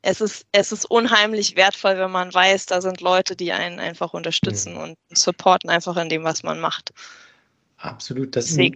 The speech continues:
Speaker 2: ein
Speaker 1: machen
Speaker 2: super
Speaker 1: lassen.
Speaker 2: cooles Statement von dir. Einerseits Zeiten des Micromanagements sind vorbei, wo man alles genau, äh, den Mitarbeitern sagen wo-, soll, was zu tun ist. Auf der anderen Seite aber auch zu sagen, zu beiden Seiten, ich rate das auch immer im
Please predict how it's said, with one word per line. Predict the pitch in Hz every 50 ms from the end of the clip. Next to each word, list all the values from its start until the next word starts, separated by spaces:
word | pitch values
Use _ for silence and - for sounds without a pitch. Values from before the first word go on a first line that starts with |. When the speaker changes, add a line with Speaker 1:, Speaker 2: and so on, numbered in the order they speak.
| _
Speaker 2:
ein | _ - _ _ _ _ _ _ _ _ _ _ _
Speaker 1:
machen | - 208 175
Speaker 2:
super | 156 180 156 -
Speaker 1:
lassen. | 165 165
Speaker 2:
cooles | 147 139 - - - - _ _ _ _ _ _
Statement | - - 147 147 143 147 123 -
von | - 117 104
dir. | 107 113 135 156 160 147 - _ _ _ _
Einerseits | - 127 120 123 123 117 131 120 123 123 - -
Zeiten | - - - 131 139 135 127 117
des | 117 113 -
Micromanagements | - 123 131 139 135 - - 139 135 135 131 127 131 131 131 135 135 - - - 135 131 123 -
sind | - 131 127 -
vorbei, | - - 135 135 - 123 123 135 139 135 -
wo | 123
man | 123 123 131
alles | - - 131 120 - -
genau, | - 131 123 123 123 127 127 127 131 135 139
äh, | 139 131 127 127 123 123 - - - - - - - - - _ _ _
den | 127 117
Mitarbeitern | 127 135 - 147 143 131 127 127 - 123 123
sagen | 120 127 131 139 135 131 123 117
wo-, | 123 131 135 147
soll, | 143 120 127 127 131 135 131 127
was | 123 - -
zu | - -
tun | - - - 135 143
ist. | 151 156 151 - -
Auf | 131 -
der | - 120 127
anderen | 131 123 123 123
Seite | 127 123 120 131
aber | 123 120 123 123 131
auch | 131 123 123 123 123 - - _
zu | - - 131
sagen, | 123 127 127 131 131 131 156 156 - -
zu | - 151
beiden | 135 135 151 175
Seiten, | 170 135 113 110 120
ich | 127 - -
rate | 123 131 - 143
das | 131 -
auch | 139 139
immer | 135 151 147 143 156 160
im | 139 127 120 120 117 -